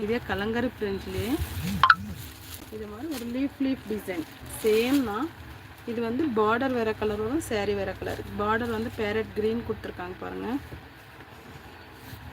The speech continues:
தெரியுதா? சாரி ஃபுல்லும் இப்படி தான் இருக்கும், லீஃப்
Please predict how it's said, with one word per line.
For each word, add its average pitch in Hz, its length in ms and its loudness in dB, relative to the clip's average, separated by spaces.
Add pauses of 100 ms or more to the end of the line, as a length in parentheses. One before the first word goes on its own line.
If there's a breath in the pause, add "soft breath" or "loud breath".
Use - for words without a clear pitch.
(1120)
தெரியுதா? 202 380 0 (4000)
சாரி 220 320 0
ஃபுல்லும் 269 260 2
இப்படி 190 180 -6
தான் 170 140 -4
இருக்கும், - 260 -10 (360)
லீஃப் 202 240 2